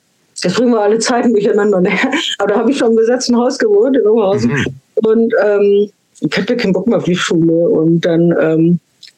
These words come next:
Speaker 1: äh, Abi und, äh, fuck, ey, und ich dachte so, scheißegal, ich will eh nichts machen und, ähm, studieren, oder was, ich wusste nicht, was ich will studieren und, ähm,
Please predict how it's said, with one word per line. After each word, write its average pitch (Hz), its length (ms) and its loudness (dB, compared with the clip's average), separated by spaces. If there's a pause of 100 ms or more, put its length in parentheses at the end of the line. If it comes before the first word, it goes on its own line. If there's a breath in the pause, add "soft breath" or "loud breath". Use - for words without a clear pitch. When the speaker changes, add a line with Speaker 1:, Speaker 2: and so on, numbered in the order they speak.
(680)
Speaker 1:
äh, 196 440 0
Abi 185 540 2
und, 185 140 2
äh, 190 320 0
fuck, - 440 -4
ey, 185 140 0
und 185 120 2
ich 160 60 -2
dachte 190 320 -2
so, 190 140 2
scheißegal, 185 680 -2 (260 loud breath)
ich - 120 -6
will 202 100 2
eh 190 140 2
nichts 190 200 -2
machen 208 380 0
und, 196 460 2
ähm, 190 360 0 (1080 loud breath)
studieren, 233 920 0
oder 214 280 0
was, 214 60 -2
ich 202 140 -2
wusste 226 200 -2
nicht, 202 80 -2
was 208 140 -4
ich 214 180 -2
will 226 80 0
studieren 220 440 0
und, 214 280 0
ähm, 202 260 0